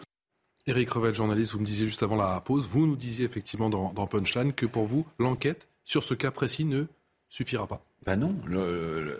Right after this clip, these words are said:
Speaker 2: l'enquête de police va suivre son cours, la police scientifique va travailler, on va essayer d'é-, d'élucider les conditions de cet acte de barbarie. On va trouver le mobile,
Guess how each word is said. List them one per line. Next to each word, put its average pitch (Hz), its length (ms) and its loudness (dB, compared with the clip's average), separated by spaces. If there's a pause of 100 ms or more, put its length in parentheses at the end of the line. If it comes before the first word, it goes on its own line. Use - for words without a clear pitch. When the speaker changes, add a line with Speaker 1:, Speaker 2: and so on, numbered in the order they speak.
Speaker 2:
l'enquête 95 420 -2
de 92 80 0
police 95 380 -2
va 85 120 -6
suivre 82 260 -10
son 90 140 -4
cours, 131 300 -2
la 110 80 0
police 90 300 -4
scientifique 90 520 -6
va 82 120 -6
travailler, 90 480 -2
on 110 80 -2
va 85 80 -2
essayer 82 280 -2
d'é-, 85 240 -4
d'élucider 92 640 -2
les 82 140 -2
conditions 82 460 -4
de 85 60 -4
cet - 240 -8
acte 85 140 0
de 87 80 -2
barbarie. 92 520 0 (600)
On - 40 0
va 87 140 2
trouver 92 240 0
le 90 80 2
mobile, 113 520 2